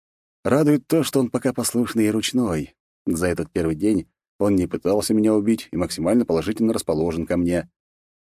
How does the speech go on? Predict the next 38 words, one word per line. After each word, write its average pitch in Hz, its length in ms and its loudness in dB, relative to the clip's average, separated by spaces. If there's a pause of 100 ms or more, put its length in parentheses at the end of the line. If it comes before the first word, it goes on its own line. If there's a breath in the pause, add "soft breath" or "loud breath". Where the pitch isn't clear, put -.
(480)
«Ну 165 120 4
что 196 300 4
ты 170 80 4
ещё 147 240 4
хочешь?» — 127 580 -2 (220)
обречённо 82 560 -2
вздохнул. 80 560 -4 (720)
Я 98 140 4
как 101 160 0
раз 95 160 0
целился 90 360 0
в 80 60 -2
зомби, 104 480 0 (320)
когда 95 260 0
он 92 120 0
начал 92 240 -2
дёргать 87 380 -2
меня 85 180 -2
своими 90 240 -2
маленькими 85 500 -2
ручками 87 400 -2
за 82 140 -4
штанину, 98 520 2 (360)
отчего 139 320 0
стрела 113 400 0
ушла 98 240 0
в - 20 -2
молоко. 101 560 0 (540)
Ну 95 100 2
ладно, 113 320 2
не 87 140 2
в - 20 -2
молоко, 82 380 0
в 87 40 -6
другого 98 420 2
зомби. 90 440 -2 (400)
Но, 113 120 2
блин, 110 360 0